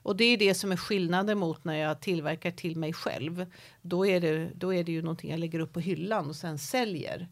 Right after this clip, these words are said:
Eh, båda två har vi ju, eh, grundregeln, eller huvudregeln är ju successiv vinstavräkning. Och det handlar ju om att jag kostnadsför löpande och så räknar jag min intäkt.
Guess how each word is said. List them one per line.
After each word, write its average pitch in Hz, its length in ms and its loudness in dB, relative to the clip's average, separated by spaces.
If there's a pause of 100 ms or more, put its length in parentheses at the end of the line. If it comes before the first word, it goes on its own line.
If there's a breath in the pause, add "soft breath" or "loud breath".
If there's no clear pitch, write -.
(640 soft breath)
Eh, 185 460 6
båda 254 440 10
två 220 260 4
har 196 180 4
vi 170 100 0
ju, 170 360 0 (680)
eh, 170 220 -6
grundregeln, 185 840 2
eller 185 140 2
huvudregeln 185 520 0
är 165 80 0
ju 160 120 0
successiv 160 540 -6
vinstavräkning. - 880 -6
Och 190 120 -6
det 208 80 4
handlar 202 320 4
ju 196 100 4
om 170 180 0
att 165 120 -4
jag 240 120 -2
kostnadsför 180 560 -2
löpande 175 640 0
och 247 100 -2
så 220 140 -2
räknar 185 360 0
jag 160 120 -2
min 160 200 -4
intäkt. - 680 -4